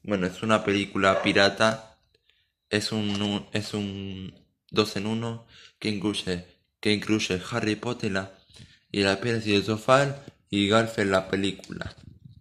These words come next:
Sí, están grabados en un V H S, algo pirata, pero bueno, pu-, bueno, el chabón encontró ese estuche que tenía acá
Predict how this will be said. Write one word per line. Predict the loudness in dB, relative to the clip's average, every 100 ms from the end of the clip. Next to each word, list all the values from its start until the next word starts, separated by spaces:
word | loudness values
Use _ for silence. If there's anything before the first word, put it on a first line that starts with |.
| -20 -20 -20 -10 -10 -10 -16 -14 -14 -14
Sí, | -2 0
están | 0 0 -2 2
grabados | 4 4 4 2 -6
en | -8
un | -6 -2
V | 0
H | -2 -4 -8
S, | -6 -6 -2
algo | 0 -2
pirata, | 0 2 2 0 -4 -4
pero | -2 -2 -4 -10 _ _ _ _ -14 -14 _ _ _ _ _ _ _ _ -2
bueno, | 0 2 -2 -10 -20 -20 _ _ _
pu-, | -8 -2
bueno, | -2 0
el | 0
chabón | 2 2 2 0
encontró | 0 -2 2 2
ese | 0 -4
estuche | -12 -4 -4 -4 -6 -6 -4
que | -6
tenía | -4 -6 -4 -2
acá | -2 -2 -4 -4 -10